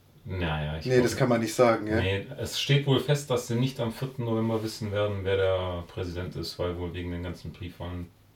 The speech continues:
Speaker 1: sich alles noch ein bisschen länger ziehen wird.
Speaker 2: Mhm.
Speaker 1: Wer wird's werden? Es gibt entweder den Fall,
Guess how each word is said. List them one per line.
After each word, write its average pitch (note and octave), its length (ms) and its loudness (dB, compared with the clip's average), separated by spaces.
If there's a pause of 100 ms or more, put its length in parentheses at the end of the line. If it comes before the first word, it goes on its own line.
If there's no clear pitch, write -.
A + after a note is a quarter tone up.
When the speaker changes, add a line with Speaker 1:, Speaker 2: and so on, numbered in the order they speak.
(540)
Speaker 1:
sich - 220 -10
alles F#2+ 200 2
noch G2 120 -2
ein F#2+ 80 -2
bisschen F#2 240 -6
länger G#2+ 240 -2
ziehen A2 260 -4
wird. A2+ 220 -6 (160)
Speaker 2:
Mhm. A#2+ 240 -6 (320)
Speaker 1:
Wer F#2 280 -2
wird's - 240 -10
werden? G#2 360 -4 (1500)
Es - 100 -16
gibt A2+ 140 -2
entweder C3+ 280 8
den C3 160 6
Fall, B2+ 360 4